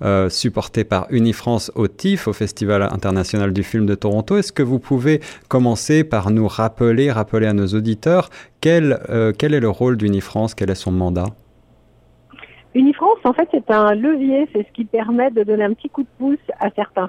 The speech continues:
Speaker 2: films quand ils sont présentés dans les festivals et sur les grands marchés comme celui de, de Toronto. Donc nous sommes l'organisme de promotion du cinéma français et on peut résumer ça en disant que on essaye de faire en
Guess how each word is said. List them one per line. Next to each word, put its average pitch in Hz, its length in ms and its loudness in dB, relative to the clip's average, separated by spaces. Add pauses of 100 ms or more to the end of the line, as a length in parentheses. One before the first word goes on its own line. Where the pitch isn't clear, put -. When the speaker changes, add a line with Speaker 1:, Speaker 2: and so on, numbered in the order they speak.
(120)
Speaker 2:
films 262 240 0
quand 185 180 -4
ils 190 80 -8
sont 185 160 -8
présentés 185 400 -4
dans 185 100 -2
les 180 120 -2
festivals 190 600 -4
et 185 160 -2
sur 185 140 -4
les 170 160 0
grands 202 220 -2
marchés 196 340 -2
comme 190 260 -4
celui 196 220 -4
de, 175 300 0
de 180 120 -4
Toronto. 185 580 0 (540)
Donc 220 200 -4
nous 233 180 4
sommes 240 220 4
l'organisme 220 720 0
de 196 80 0
promotion 240 680 -2
du 277 140 -6
cinéma 220 400 0
français 190 540 -6 (560)
et 175 120 -4
on 190 140 -4
peut 202 160 -2
résumer 208 540 -2
ça 196 120 2
en 226 160 2
disant 196 380 -2
que 180 380 0 (360)
on 185 220 -2
essaye 214 460 0
de 185 340 0 (160)
faire 202 180 -2
en 196 140 -2